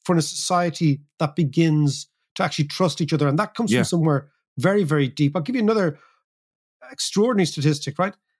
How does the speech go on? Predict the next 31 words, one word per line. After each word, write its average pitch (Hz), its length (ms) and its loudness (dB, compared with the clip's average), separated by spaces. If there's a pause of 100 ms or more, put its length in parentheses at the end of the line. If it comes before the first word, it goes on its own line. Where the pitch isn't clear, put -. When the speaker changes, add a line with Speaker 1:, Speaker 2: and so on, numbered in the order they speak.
(180)
Speaker 1:
These 254 320 0
people, - 480 -4 (380)
the 143 80 -4
trust 233 400 -2
in 196 80 2
their 170 100 4
legal 185 460 2
system - 480 -6 (440)
is 151 120 -2
six - 240 -4
point 202 200 0
seven 170 320 0
out 139 120 2
of 131 140 -6
ten, 139 380 0 (360)
vis-a-vis 156 560 2 (320)
four 196 240 4
and 175 80 2
a 151 80 -2
half 147 500 -2 (260)
out 147 120 2
of 139 120 -2
ten 143 340 0
in 165 100 -2
the 160 180 0
E 151 60 4
U 135 240 2
average. 135 500 -4 (460)
They 190 140 -2
only 247 280 4
work 175 420 0